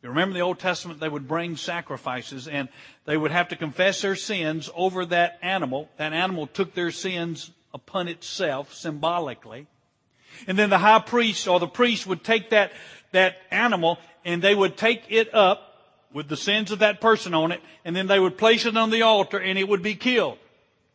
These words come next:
God said, "I will let that be a substitute for you. You should be the one dying on that altar because you're the one that sinned. But I will allow that animal to be a substitute for you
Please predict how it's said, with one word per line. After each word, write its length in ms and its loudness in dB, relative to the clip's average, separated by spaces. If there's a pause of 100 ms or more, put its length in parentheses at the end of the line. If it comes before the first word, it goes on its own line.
(680)
God 400 6
said, 340 4 (220)
"I 180 8
will 220 8
let 260 6
that 240 4
be 160 2
a 80 6
substitute 960 2
for 120 0
you. 360 2 (260)
You 220 4
should 200 0
be 120 0
the 80 4
one 220 2
dying 340 4
on 140 0
that 180 2
altar 280 2
because 380 2
you're 160 0
the 80 4
one 360 2
that 180 -2
sinned. 360 -6
But 120 -2
I 100 4
will 180 4
allow 280 6
that 180 4
animal 420 0 (160)
to 80 2
be 140 0
a 80 6
substitute 720 0
for 60 -14
you 240 -4